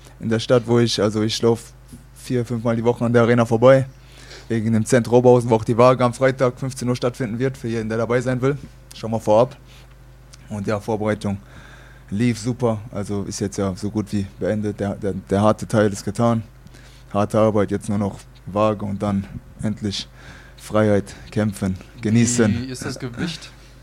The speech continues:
Speaker 2: Musst du viel machen?
Speaker 1: Mein Gewicht ist immer super, weil ich immer im Training bin. Also ich hab keine O-, keine Off-Season oder sonst was. Ich bin immer im Training, ich ernähre mich eigentlich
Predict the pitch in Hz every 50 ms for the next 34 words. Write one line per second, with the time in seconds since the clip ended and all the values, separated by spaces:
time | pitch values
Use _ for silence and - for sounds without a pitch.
0 | - - - - 127 131 131 - 123 - 143 143 143 151 151 - 107 101 - -
1 | - - - - - 123 120 123 110 113 117 120 113 110 92 104 104 101 98 92
2 | 107 104 - 107 92 92 95 101 107 113 104 98 95 - 107 104 104 101 95 95
3 | 92 - - - - - - 95 98 87 95 92 95 - 104 98 - - 104 101
4 | 101 98 95 90 - - - - - 110 - - 110 - - 120 107 104 104 -
5 | 107 110 - - - 113 110 98 110 104 107 104 101 110 113 - - 107 101 98
6 | - - - 110 117 123 113 110 104 - - 123 123 120 117 113 - 120 110 117
7 | 120 117 113 110 107 - - - - - - - - - - - - - - -
8 | - - - - - - - - - - 107 110 113 110 101 107 104 98 - -